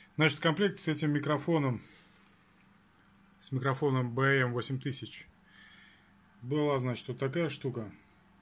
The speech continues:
С ней я не буду проверять звук, я пробовал, очень плохо. В общем, мне неохота вникать там в тонкости настройки. У меня не получилось сразу хорошо записать звук, я не буду.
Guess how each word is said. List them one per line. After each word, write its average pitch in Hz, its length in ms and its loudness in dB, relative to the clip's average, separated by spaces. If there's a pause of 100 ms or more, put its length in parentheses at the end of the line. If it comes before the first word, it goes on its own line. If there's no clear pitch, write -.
(880)
С - 120 -4
ней 165 180 6
я 160 80 6
не 156 80 2
буду 190 240 0
проверять 143 400 4
звук, 131 220 -2
я 127 100 0
пробовал, 147 760 0 (680)
очень 139 360 0
плохо. 139 800 0 (360)
В 139 240 -6
общем, 139 180 0
мне 135 140 2
неохота 139 500 0
вникать 135 460 0
там 123 480 -4
в - 20 -20
тонкости 123 420 -4
настройки. 127 560 -2 (1160)
У 127 60 -8
меня 135 180 0
не 135 80 2
получилось 143 400 -2
сразу 117 540 -2
хорошо 127 340 -4
записать 117 360 -6
звук, 113 280 -8 (160)
я 143 100 -2
не 143 100 0
буду. 117 200 0